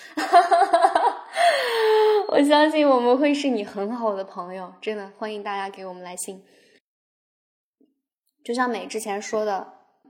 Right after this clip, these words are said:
eating disorder 是一个很难讲出口的一个东西，人有时候也很难去直接展露自己的脆弱。那欢迎你给我们来信。我相信我们有这样的一些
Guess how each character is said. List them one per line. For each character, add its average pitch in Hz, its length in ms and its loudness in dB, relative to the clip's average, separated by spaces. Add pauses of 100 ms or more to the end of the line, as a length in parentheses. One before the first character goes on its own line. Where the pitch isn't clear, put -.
(180)
eating 233 260 -6
disorder 214 540 -4
是 - 200 -6
一 214 140 -4
个 202 380 -4
很 185 300 -14
难 185 260 -12
讲 185 200 -4
出 233 200 -6
口 - 280 -8
的 196 80 -10
一 180 80 -14
个 180 80 -14
东 180 220 -14
西， - 320 -12 (460)
人 208 320 -4
有 185 120 -2
时 196 120 -8
候 214 40 -2
也 202 140 -4
很 196 220 -12
难 180 180 -12
去 214 180 -8
直 190 160 -12
接 208 420 -4 (140)
展 175 240 -6
露 190 120 -10
自 208 120 -8
己 185 60 -6
的 180 100 -8
脆 180 280 -12
弱。 180 360 -12 (540)
那 185 640 -10 (680)
欢 226 260 0
迎 220 100 -4
你 202 80 -8
给 196 160 -8
我 180 80 -8
们 175 100 -16
来 170 160 -14
信。 - 380 -12 (760)
我 185 120 -6
相 247 200 -4
信 262 180 -2
我 202 140 -2
们 196 240 -6
有 180 160 -2
这 - 140 -4
样 220 200 -2
的 190 120 -6
一 190 100 -12
些 208 400 -2